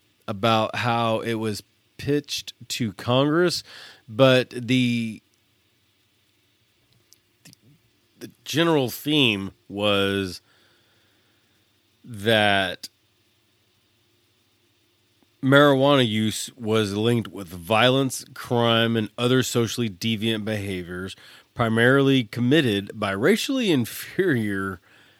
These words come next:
and under, underclass communities. This is straight off of P B S dot org now, an article published on their website. No, when was this? I don't know.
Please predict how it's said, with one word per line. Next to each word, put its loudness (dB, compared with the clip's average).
and -2
under, 0
underclass 0
communities. -8
This 2
is 6
straight 2
off 2
of -4
P 4
B 0
S 2
dot 0
org 2
now, -8
an -8
article -2
published -6
on -10
their -8
website. -8
No, -16
when -16
was -20
this? -18
I -6
don't -12
know. -16